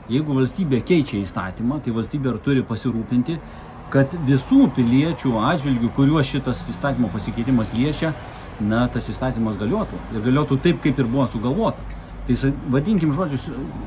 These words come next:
situacijas vadinkim tikraisiais vardais. Jeigu kalėjimuose yra per daug žmonių, o taip yra, jeigu visuomeniai pernelyg sunki našta išlaikyti tokį didelį aparatą kalinių ir juos, na, prižiūrinčių institucijų pareigūnų,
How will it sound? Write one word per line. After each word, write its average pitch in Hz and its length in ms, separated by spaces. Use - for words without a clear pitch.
situacijas 143 500
vadinkim 139 340
tikraisiais 131 440
vardais. 160 380
Jeigu 147 380
kalėjimuose 131 540
yra 123 160
per 120 160
daug 117 240
žmonių, 104 380
o - 140
taip 143 220
yra, 127 280
jeigu 165 280
visuomeniai 147 500
pernelyg 190 560
sunki 127 300
našta 117 440
išlaikyti 113 600
tokį 139 300
didelį 113 380
aparatą 120 420
kalinių 113 560
ir 110 200
juos, 131 440
na, 123 200
prižiūrinčių 123 540
institucijų 131 500
pareigūnų, 117 560